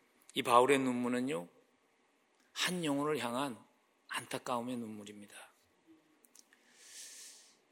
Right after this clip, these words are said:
우리 자신에게 한번 물을 수 있으면 좋겠습니다. 우리는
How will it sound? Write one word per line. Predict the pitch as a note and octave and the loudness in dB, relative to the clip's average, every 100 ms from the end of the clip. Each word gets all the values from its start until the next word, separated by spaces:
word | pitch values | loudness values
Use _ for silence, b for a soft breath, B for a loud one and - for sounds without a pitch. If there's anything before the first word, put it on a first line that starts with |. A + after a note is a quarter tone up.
| _ _ _ _ F3+ | _ _ _ _ -2
우리 | E3 | 0
자신에게 | E3+ D#3 E3 D#3 D#3 | 4 4 4 6 6
한번 | C#3+ C#3 | 4 0
물을 | C#3 B2 C3 | -2 -2 -2
수 | - | -2
있으면 | C3+ - C3 | -2 -2 -4
좋겠습니다. | B2+ - G#2 - A2+ G#2 - - _ _ _ _ _ _ _ _ _ - _ - - | -8 -6 -6 -6 -8 -14 -14 -16 _ _ _ _ _ _ _ _ _ -20 _ -14 -2
우리는 | C#3 D3 D#3 C#3 | 2 4 4 2